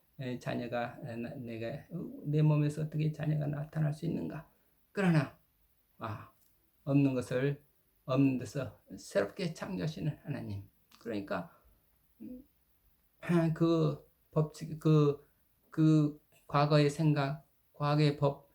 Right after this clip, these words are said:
그런 것에 매이지 않고, 아, 새로운 희망을 가지고, 어, 내게 하나님께서 나에게 새로운 길을 열어주실 것이라고 하는 그 희망을 가지고, 어, 사는 그 믿음이, 믿음을,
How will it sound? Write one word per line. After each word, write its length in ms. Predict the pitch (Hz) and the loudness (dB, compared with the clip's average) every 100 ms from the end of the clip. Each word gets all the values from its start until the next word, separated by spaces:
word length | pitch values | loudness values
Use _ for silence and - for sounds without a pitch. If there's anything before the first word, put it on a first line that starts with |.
| _ _ | _ _
그런 200 | 170 185 | -6 -4
것에 200 | 185 180 | -4 -2
매이지 340 | 170 190 180 | -2 -2 -4
않고, 580 | 185 180 170 185 - - _ _ | -4 -6 -4 -4 -4 -8 _ _
아, 360 | 127 127 - - _ _ _ _ | -12 -12 -14 -20 _ _ _ _
새로운 380 | _ 208 214 202 | _ -6 -4 -4
희망을 420 | - 277 302 254 | -4 -2 -2 -4
가지고, 440 | 170 120 - 104 104 _ _ _ _ - | -6 -6 -6 -12 -14 _ _ _ _ -10
어, 80 | |
내게 420 | 107 110 113 101 - _ | -6 -6 -6 -8 -12 _
하나님께서 800 | - 135 127 120 - 107 123 - - | -12 -8 -8 -8 -10 -10 -10 -12 -12
나에게 500 | 107 117 117 104 - | -12 -10 -12 -16 -18
새로운 580 | - 180 185 185 208 240 _ _ _ | -8 -4 -4 -4 -6 -10 _ _ _
길을 280 | 180 - 165 | 0 2 4
열어주실 480 | 151 143 - - | 2 0 -6 -12
것이라고 440 | 147 127 - 123 117 | -10 -10 -8 -10 -8
하는 280 | 117 110 - | -8 -8 -10
그 180 | - 165 | -6 -6
희망을 500 | 160 - 262 - 175 | -6 -6 -4 -4 -4
가지고, 580 | 170 131 127 196 269 - - _ | -4 -4 -4 -2 -2 -4 -18 _
어, 400 | - 101 98 101 | -2 0 2 -2
사는 480 | - 123 117 113 98 | -4 -4 -2 -4 -6
그 240 | - 135 131 | -6 -6 -4
믿음이, 540 | 147 156 170 160 175 | 0 2 2 0 0
믿음을, 540 | 143 156 190 180 160 | 2 2 2 0 -2